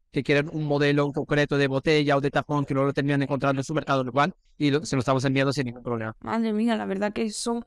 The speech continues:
Speaker 2: un montón de países. ¿Y... en todos los países tenéis el mismo catálogo o tenéis diferentes productos dependiendo de,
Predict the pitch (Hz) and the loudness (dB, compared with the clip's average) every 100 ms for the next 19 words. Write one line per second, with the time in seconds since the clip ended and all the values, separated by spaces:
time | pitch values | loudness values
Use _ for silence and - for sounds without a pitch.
0 | - 233 233 208 196 220 226 220 202 196 | -6 -2 0 0 -2 0 0 0 0 0
1 | 220 277 302 - _ - 220 214 208 202 | -2 -2 -2 -4 _ -4 0 0 0 -2
2 | 202 - _ _ - 233 220 - 277 330 | -4 -8 _ _ -4 -2 -2 0 0 0
3 | 330 320 311 285 262 277 254 262 254 254 | 0 -2 -2 -2 0 2 2 4 4 4
4 | 254 240 247 247 190 170 170 185 190 180 | 2 2 0 0 0 -4 -6 -4 -2 -2
5 | 196 196 208 220 208 208 208 202 196 - | -2 0 -2 -2 -4 -2 -2 -2 -4 -6
6 | 196 - 190 190 190 185 185 180 180 180 | -6 -6 -6 -4 -2 0 -2 -2 -4 -4
7 | 180 - | -6 -10